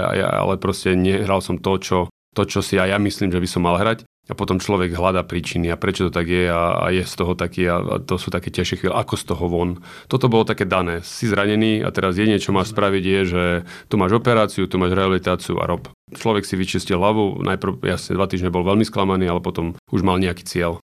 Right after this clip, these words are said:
Taká tá neistota toho, že a prečo sa nedarí, a ako sa nedarí a ako to zmením, je, je, je,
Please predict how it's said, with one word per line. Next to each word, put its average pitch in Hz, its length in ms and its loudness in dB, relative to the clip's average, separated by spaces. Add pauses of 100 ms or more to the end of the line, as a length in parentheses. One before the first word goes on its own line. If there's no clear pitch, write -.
(160)
Taká 95 400 -4
tá 90 80 0
neistota 92 480 0
toho, 87 160 0
že 87 160 -4
a 87 80 -6
prečo - 240 -2
sa 98 160 0
nedarí, 87 400 0
a 85 160 -2
ako - 80 -4
sa 98 160 -2
nedarí 87 400 0
a 85 160 -2
ako - 160 -2
to 104 80 2
zmením, 87 640 0
je, 92 80 0 (400)
je, 92 240 0
je, 92 180 0